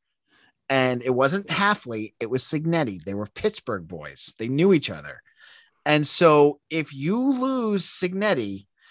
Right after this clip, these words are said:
if you fire him because you're aggravated at his play calling, there's that odds of you losing Phil Jurkovec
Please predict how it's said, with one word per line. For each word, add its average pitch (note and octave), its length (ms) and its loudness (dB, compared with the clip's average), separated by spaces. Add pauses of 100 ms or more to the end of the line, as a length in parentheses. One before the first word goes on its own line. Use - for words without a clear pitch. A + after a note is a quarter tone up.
(120)
if B2+ 180 -4
you E3+ 100 0
fire A#3 440 4
him C#3+ 200 0
because B2+ 320 -6
you're B2 180 -4
aggravated A#2 720 -4
at G#2 60 -8
his G2+ 160 -10
play F3 240 -2
calling, F2 500 -12 (880)
there's E3 380 4
that F3 360 0 (560)
odds D#3+ 520 4
of A#2 200 -2
you C#3 300 0 (100)
losing D#3+ 580 0
Phil F3+ 240 0
Jurkovec E3+ 580 0